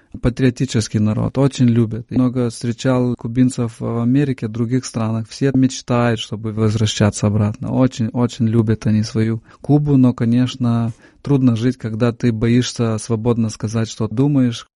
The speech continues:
Какой-то партийный чиновник скажет, что ему надо отобрать часть твоей квартиры.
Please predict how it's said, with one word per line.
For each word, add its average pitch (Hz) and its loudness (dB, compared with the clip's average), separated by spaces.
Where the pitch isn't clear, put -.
Какой-то 107 0
партийный 113 2
чиновник 107 -2
скажет, 107 0
что 107 0
ему 110 4
надо 110 2
отобрать 110 -2
часть - -2
твоей 110 0
квартиры. 151 -2